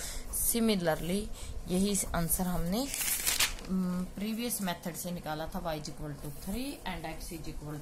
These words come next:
to two। जो हमारी थ्री पॉइंट फ़ोर, अ, exercise है, इसमें चार sum है, फर्स्ट and फोर्थ मैंने आपके लिए कर दिया, चारों sum आप अपने आप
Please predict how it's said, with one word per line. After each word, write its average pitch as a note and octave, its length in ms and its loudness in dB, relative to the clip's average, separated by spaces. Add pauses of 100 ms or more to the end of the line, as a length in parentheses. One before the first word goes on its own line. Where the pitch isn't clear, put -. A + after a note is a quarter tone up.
to E3+ 240 -8
two। A4 160 0 (380)
जो B3+ 140 2
हमारी G3+ 420 6
थ्री G3+ 280 0
पॉइंट F#3+ 340 0
फ़ोर, G#3 600 0 (460)
अ, - 40 2 (320)
exercise F#3 680 2
है, G#3+ 120 0
इसमें G3 400 -2 (100)
चार F3 260 6
sum D#3 320 -2
है, A#3 100 0
फर्स्ट F#3 340 0
and F#3 180 0
फोर्थ E3+ 260 -4 (100)
मैंने E3+ 180 -2
आपके E3 260 -2
लिए E3 140 -4
कर E3 180 -2
दिया, G3 280 -4
चारों F3+ 360 2
sum E3+ 280 -4 (240)
आप F3+ 420 -6 (100)
अपने D#3+ 260 -6
आप D#3+ 120 -6